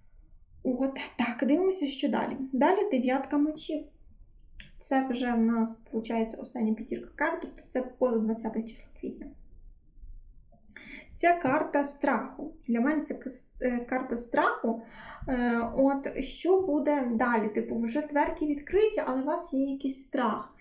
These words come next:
Мені дуже цікаво, чого цей страх. Швидше за все, це страх стабільності. Стабільності зовсім нової для вас, стабільності бути в парі. Можливо, ви, ну, давно не були, і для вас це, воно трохи, ця стабільність, і, і це все лякає, бо ви не звикли до цього. Ви привикли бути, ну, сам, сама.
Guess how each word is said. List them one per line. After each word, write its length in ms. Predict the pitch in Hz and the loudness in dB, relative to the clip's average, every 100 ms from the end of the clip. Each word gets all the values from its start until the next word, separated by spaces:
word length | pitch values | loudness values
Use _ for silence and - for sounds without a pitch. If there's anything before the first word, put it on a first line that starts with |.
| - - - | -18 -18 2
Мені 140 | 269 277 | 4 4
дуже 160 | 311 | 2
цікаво, 400 | 302 277 294 285 | -2 4 4 4
чого 300 | - 294 294 | 0 2 2
цей 200 | 269 233 | 2 -4
страх. 320 | - - 220 | -6 -2 -2
Швидше 280 | - 269 294 | -2 -2 -2
за 100 | 294 | -4
все, 180 | - 339 | -4 -6
це 120 | - | -6
страх 300 | - 285 285 | -4 -2 -2
стабільності. 880 | - 302 - 254 214 220 - - - 269 - - - - | 0 0 4 4 2 -2 -4 -10 -10 -10 -12 -20 -20 -2
Стабільності 480 | 247 294 330 320 247 | 4 4 4 -2 -2
зовсім 340 | 269 - 285 | -2 0 -2
нової 300 | 285 269 277 | 2 2 2
для 140 | 269 | 4
вас, 280 | 269 226 220 | 4 2 0
стабільності 460 | - 214 226 226 220 | 0 2 2 2 0
бути 200 | 220 254 | -2 -4
в 120 | - - | -4 -2
парі. 320 | 262 220 220 | 0 0 0
Можливо, 400 | 226 226 262 254 | 0 0 0 2
ви, 300 | 226 262 254 | 2 2 4
ну, 320 | 240 226 - - - 262 | 2 2 -2 -10 -6 2
давно 240 | 254 294 | 6 6
не 100 | 285 | 6
були, 300 | 247 277 381 | 6 6 6
і 120 | 320 | 6
для 120 | 247 | 4
вас 400 | 233 277 311 - | 2 2 2 0
це, 120 | 285 277 | 0 2
воно 180 | 269 | 2
трохи, 320 | 254 269 - 269 | 4 0 0 -4
ця 140 | - | -6
стабільність, 720 | - 240 220 277 359 294 - | -6 -2 2 2 2 0 -2
і, 240 | - - | -8 -8
і 60 | 240 | -8
це 100 | - | -6
все 200 | - 262 | -2 0
лякає, 380 | 254 254 294 294 | 0 2 2 4
бо 140 | 226 | 4
ви 140 | 233 262 | 4 6
не 300 | 269 269 285 | 6 4 2
звикли 320 | - - 220 | -4 -2 -2
до 120 | 226 | -2
цього. 280 | - 226 220 | -2 -2 -2
Ви 80 | 233 | -2
привикли 380 | 277 - - | -2 -2 0
бути, 280 | 220 262 269 | 0 0 0
ну, 200 | 226 226 | 2 0
сам, 360 | - - 269 302 | -2 -4 -4 -4
сама. 500 | - 220 226 220 | -2 0 0 -2